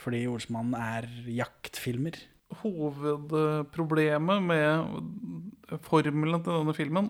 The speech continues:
Speaker 2: er at det er rart at det går så dårlig med Kongen av Knekten. Ja, for Olsenmannen er jo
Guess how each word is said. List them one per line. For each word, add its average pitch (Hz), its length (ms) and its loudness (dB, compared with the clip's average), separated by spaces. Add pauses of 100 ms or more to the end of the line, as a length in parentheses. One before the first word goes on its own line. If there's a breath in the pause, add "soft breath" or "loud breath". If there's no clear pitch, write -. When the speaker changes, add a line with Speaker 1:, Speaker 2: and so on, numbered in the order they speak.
Speaker 2:
er 156 100 4
at 165 140 0
det 175 100 6
er 156 80 4
rart 143 320 2
at 175 140 -4
det 175 100 -2
går 151 140 -4
så 175 100 -2
dårlig 160 720 2
med 151 500 -2
Kongen 156 300 2
av 151 60 -12
Knekten. - 320 -8 (180)
Ja, 160 80 -2
for 170 160 2
Olsenmannen 160 520 2
er 151 200 4
jo 170 180 2